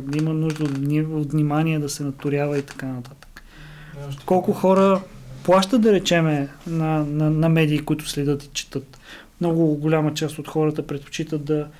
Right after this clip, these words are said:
Speaker 1: платят, а, за Netflix, за H B O, за спортните канали на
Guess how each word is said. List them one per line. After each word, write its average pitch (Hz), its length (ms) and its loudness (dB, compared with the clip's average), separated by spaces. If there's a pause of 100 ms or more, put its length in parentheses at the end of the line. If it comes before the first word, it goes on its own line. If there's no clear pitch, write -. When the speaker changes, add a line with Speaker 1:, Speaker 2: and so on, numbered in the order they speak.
(280)
Speaker 1:
платят, 160 600 0
а, 151 340 2 (220)
за 143 160 -2
Netflix, 160 800 -2
за 143 380 0 (260)
H 160 220 4
B 175 180 2
O, 180 260 6 (460)
за 147 420 0
спортните 160 580 0
канали 170 720 2
на 165 440 2